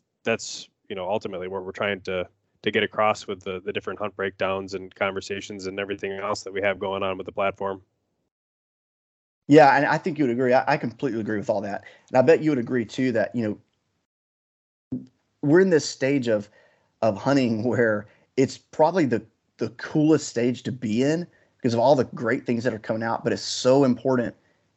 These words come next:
Speaker 2: And I feel like it needs to be talked about more, is that tools are tools, and tools can become crutches when we forget that. I, I, when I, the more and more I talk about it and think about it,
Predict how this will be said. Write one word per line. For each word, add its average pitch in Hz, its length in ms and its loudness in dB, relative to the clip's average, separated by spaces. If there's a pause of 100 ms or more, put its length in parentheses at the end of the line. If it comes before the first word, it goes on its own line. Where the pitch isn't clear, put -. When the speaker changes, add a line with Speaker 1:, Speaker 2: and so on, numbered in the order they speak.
(120)
Speaker 2:
And 120 80 -6
I 117 40 -2
feel 131 160 2
like 139 120 4
it 117 60 -2
needs 127 160 0
to 120 40 -6
be 110 100 -2
talked 120 280 -6
about 101 240 -4
more, 123 260 4
is 104 80 -4
that - 280 -4
tools 147 340 2
are 117 80 -2
tools, 131 580 -2 (340)
and 113 360 2 (340)
tools 160 280 4
can 131 140 2
become 117 300 0
crutches 127 460 0
when 113 220 -4
we 110 60 -8
forget 101 360 -10
that. - 280 -16 (680)
I, 135 200 4 (360)
I, - 160 0
when 127 140 4
I, 196 180 2 (120)
the 110 120 -2
more 147 260 4
and 113 180 0
more 131 180 2
I 110 60 -4
talk - 240 -6
about 117 160 0
it - 40 -6
and 107 80 -10
think 117 160 -6
about 110 220 -6
it, 98 120 -8